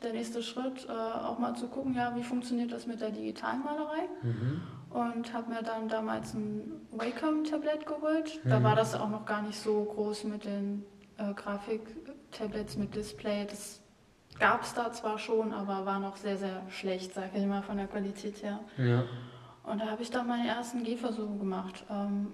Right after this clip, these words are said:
Speaker 1: hab aber auch weiterhin da noch, äh, traditionell gezeichnet. Also
Speaker 2: Mhm.
Speaker 1: das war einfach nur ein Medium neben vielen.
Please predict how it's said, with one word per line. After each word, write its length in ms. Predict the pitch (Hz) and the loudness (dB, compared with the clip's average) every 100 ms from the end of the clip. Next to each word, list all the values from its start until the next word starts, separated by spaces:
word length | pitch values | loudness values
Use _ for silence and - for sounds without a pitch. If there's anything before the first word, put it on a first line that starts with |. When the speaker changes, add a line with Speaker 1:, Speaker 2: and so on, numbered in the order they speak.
| - | -6
Speaker 1:
hab 120 | 220 | 0
aber 200 | 226 226 | 4 6
auch 120 | 226 | 6
weiterhin 520 | 214 220 240 233 226 | 6 4 2 -2 0
da 180 | 220 208 | 0 2
noch, 480 | 208 208 208 - - | 2 0 -2 -8 -6
äh, 340 | 208 202 202 202 | -2 0 -2 -4
traditionell 800 | - 208 214 - 220 214 247 277 | -4 -2 -4 -4 -4 -2 -2 -4
gezeichnet. 680 | 269 - 262 262 277 262 254 | -4 -4 -2 0 0 -2 -2
Also 240 | 214 226 | -2 0
Speaker 2:
Mhm. 60 | 208 | 0
Speaker 1:
das 240 | 214 - | -2 -2
war 80 | 214 | 0
einfach 320 | 214 208 226 | 0 0 0
nur 240 | 220 220 | 2 0
ein 460 | 220 208 214 220 226 - | 0 0 0 -2 -6 -4
Medium 580 | 214 226 240 233 240 226 | -2 0 2 2 2 2
neben 320 | 220 220 220 | 2 2 2
vielen. 540 | 220 220 226 226 208 | 0 0 2 4 2